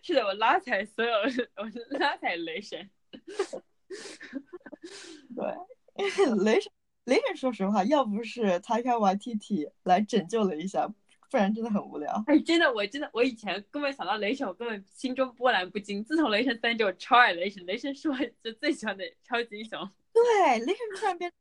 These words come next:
Speaker 2: 超幽默。
Speaker 1: 对。
Speaker 2: 对，我看完这部电影之后，我就对这个角色是，就是毫无共情。
Speaker 1: 我觉得也是，就是这个角色
Speaker 2: 就
Speaker 1: 没什么，就是让你
Speaker 2: 我，我看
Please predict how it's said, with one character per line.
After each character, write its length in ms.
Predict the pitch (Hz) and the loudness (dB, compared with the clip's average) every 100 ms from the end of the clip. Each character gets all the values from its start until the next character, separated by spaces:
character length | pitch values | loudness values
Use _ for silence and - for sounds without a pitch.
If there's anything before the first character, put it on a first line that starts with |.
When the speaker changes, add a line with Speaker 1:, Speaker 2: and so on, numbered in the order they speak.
| - | 2
Speaker 2:
超 140 | 330 | 4
幽 180 | 320 302 | 4 -4
默。 380 | 294 247 175 269 _ - | -4 -4 -4 -10 _ -4
Speaker 1:
对。 120 | 403 494 440 392 220 170 196 _ _ _ _ _ - - - | 0 0 0 -2 -2 -8 -20 _ _ _ _ _ -20 -20 -12
Speaker 2:
对， 100 | 247 - 523 480 294 | -12 -10 -10 -4 2
我 100 | 262 | 2
看 160 | - | 4
完 140 | 381 311 | 2 2
这 80 | 330 | -4
部 80 | |
电 180 | 269 277 | -6 -4
影 120 | 196 | -2
之 80 | 196 | -4
后， 160 | 240 233 | -4 -4
我 120 | 202 | -4
就 140 | 208 311 _ | -6 -10 _
对 200 | 349 294 | -8 -8
这 120 | 311 | -6
个 100 | 254 | -6
角 280 | 208 185 165 | -4 -4 -2
色 240 | 202 214 196 | -4 -4 -4
是， 420 | 214 - - - - _ | -6 -16 -14 -16 -20 _
就 100 | - | -10
是 60 | 247 | -2
毫 180 | - 262 | 2 2
无 140 | 285 | 2
共 220 | 208 214 165 | 2 2 0
情。 340 | - - 208 - _ _ _ _ _ _ _ - - | -12 -10 -12 -14 _ _ _ _ _ _ _ -20 -4
Speaker 1:
我 100 | 190 | -2
觉 120 | 190 | 4
得 60 | 247 466 | 6 8
也 140 | 214 196 | 6 2
是， 180 | - | -6
就 80 | 285 | -4
是 180 | 339 - | -4 -4
这 100 | - | -6
个 120 | 466 262 | -6 -6
角 220 | 190 175 | -4 -4
色 420 | 233 349 294 208 _ _ _ _ _ _ _ _ _ _ _ _ _ _ _ _ - | -4 -4 -2 -2 _ _ _ _ _ _ _ _ _ _ _ _ _ _ _ _ 2
Speaker 2:
就 140 | 392 | 2
Speaker 1:
没 280 | 165 175 240 | 2 2 6
什 160 | - 269 | 4 2
么， 180 | 196 175 | 0 4
就 120 | 214 | 2
是 140 | 214 214 | 4 4
让 240 | 220 190 | 4 2
你 180 | 170 147 | -4 -10
Speaker 2:
我， 40 | |
我 20 | |
看 40 | - | -14